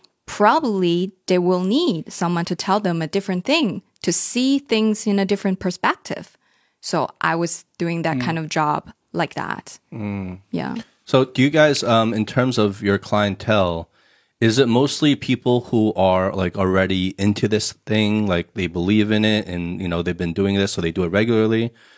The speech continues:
Speaker 3: Do you get any people who are just, like, just so desperate that weren't doing th-, any of this stuff before, but they're, like, just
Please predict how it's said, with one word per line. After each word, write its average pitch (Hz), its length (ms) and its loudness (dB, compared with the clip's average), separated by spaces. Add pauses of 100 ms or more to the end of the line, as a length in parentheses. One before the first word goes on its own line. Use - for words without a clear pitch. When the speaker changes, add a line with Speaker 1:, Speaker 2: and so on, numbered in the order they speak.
(200)
Speaker 3:
Do 131 80 4
you 143 60 4
get 170 160 4
any 160 160 6
people 135 520 2
who 117 120 2
are 104 220 4
just, 104 300 -2
like, 95 460 2 (720)
just 139 220 2
so 127 260 4
desperate 120 800 2 (160)
that 120 200 4
weren't 143 280 6
doing 117 240 4
th-, 92 140 0
any 107 160 4
of 90 80 0
this 87 140 -4
stuff - 380 -10
before, 90 380 -4
but 101 200 -2
they're, 110 180 4
like, 101 200 2
just - 260 -2